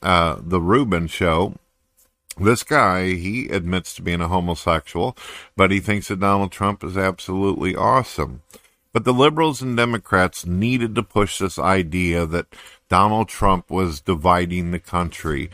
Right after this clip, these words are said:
that his mouth and his manners and his political ideas were such dog shit, and that he was better than people of color, better than women, people of sexual orientation.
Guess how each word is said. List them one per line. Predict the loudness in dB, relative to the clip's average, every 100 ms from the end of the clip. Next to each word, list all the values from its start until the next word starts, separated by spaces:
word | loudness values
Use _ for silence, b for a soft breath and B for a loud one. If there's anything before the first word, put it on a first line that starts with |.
| B B B
that | 0 2
his | 2 0 0
mouth | 0 4 4 4 0 -8
and | -6 -2
his | -2 -4 -8 -10
manners | -6 -2 0 2 0 -2 -4 -6 -4
and | -4 -2
his | -2 -2 -8 B B B -2
political | 4 4 4 0 2
ideas | 4 2 0 0 0 -2
were | -6
such | -4 -4 -4 -6 -14 0
dog | 4 6 6 4 -2
shit, | -6 -4 -4 -8 B B B
and | 2
that | 4
he | 4
was | 2 0
better | 2 4 6 4
than | 2 -2
people | -4 -4 -2
of | -2 -4
color, | -4 2 4 4 2
better | 0 0 2 0
than | -2 -2 0
women, | 0 0 -2 -4
people | -6 -4 2 4 2 B B B
of | -4 -2
sexual | 2 2 0 -4 -2
orientation. | 0 0 0 -2 -4 -4 -4 -4 -6 -8